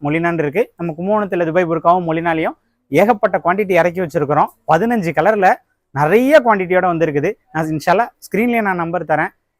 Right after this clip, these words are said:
டிஸ்கிரிப்ஷன்லயே நம்பர் தரேன். மறக்காம அதை க-, கடையை கான்டாக்ட் பண்ணி ஆர்டர் பண்ணிக்கோங்க. டைரக்டா விசிட் பண்ணியும் வாங்கிக்கலாம். அதே மாதிரி இன்னொரு ஷாலையும் பார்த்துருவோம். ஃபர்ஸ்ட் கலரை பார்த்துருங்க, என்னென்ன கலர் இருக்குன்ட்டு. அப்படியே நீங்க ஸ்கிரீன்ஷாட் அனுப்புனீங்கன்னா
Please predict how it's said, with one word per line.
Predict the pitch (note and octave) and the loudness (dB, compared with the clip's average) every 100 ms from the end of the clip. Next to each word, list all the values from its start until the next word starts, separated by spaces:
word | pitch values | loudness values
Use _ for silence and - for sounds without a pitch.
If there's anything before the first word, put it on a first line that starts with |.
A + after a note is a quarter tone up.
| _ _ _ _ _ _ - | _ _ _ _ _ _ -4
டிஸ்கிரிப்ஷன்லயே | C#3 - A3+ A3 G3+ F3 | -2 0 0 0 -4 -2
நம்பர் | D#3+ D#3+ | -2 -2
தரேன். | C#3+ D#3+ - | -2 -4 -6
மறக்காம | C#3 D3+ E3+ F3+ | -6 -2 -2 -2
அதை | D3+ C#3 | -4 -4
க-, | C3+ B2+ B2 | -4 -4 -4
கடையை | C#3+ E3 D3+ | -2 -2 -2
கான்டாக்ட் | D#3 D3+ - | -4 -8 -8
பண்ணி | C3+ B3+ _ _ _ _ - | -8 -8 _ _ _ _ -2
ஆர்டர் | E3 F3+ E3 | 0 0 -2
பண்ணிக்கோங்க. | D#3+ C#3 C#3 G3+ - C3+ | -4 -4 -6 -8 -2 2
டைரக்டா | F3+ F3 F#3+ | 2 2 0
விசிட் | D#3 F3 - | -2 -6 -6
பண்ணியும் | E3 E3 | -4 0
வாங்கிக்கலாம். | D3 D3+ B2 C3 A3 _ _ _ - | 0 -2 -2 -2 -2 _ _ _ -6
அதே | C#3 D#3+ | -4 -2
மாதிரி | E3 F3+ | 0 0
இன்னொரு | D3+ F3+ D#3 | 2 0 0
ஷாலையும் | D3+ E3 C#3 | 0 0 -2
பார்த்துருவோம். | C3+ C3+ C3 - _ _ - | -2 -2 -4 -6 _ _ -12
ஃபர்ஸ்ட் | - D3 D3+ | -8 -8 -4
கலரை | D#3 F3 D3 | 0 0 2
பார்த்துருங்க, | C#3+ C#3 B2 C3 - _ _ _ - | 0 0 -6 -8 -10 _ _ _ -6
என்னென்ன | C#3 D#3+ D3 B2+ | 0 0 0 2
கலர் | C#3 C3 | 2 0
இருக்குன்ட்டு. | A2+ B2 C3+ - _ _ _ | -2 -8 -8 -10 _ _ _
அப்படியே | C#3 E3 E3+ | -4 -2 0
நீங்க | D3 C#3 | -2 -4
ஸ்கிரீன்ஷாட் | - F3+ F3+ D#3 | -4 -4 -2 -2
அனுப்புனீங்கன்னா | D3+ D#3+ E3 D3 F#3 | -2 -2 -4 -4 -4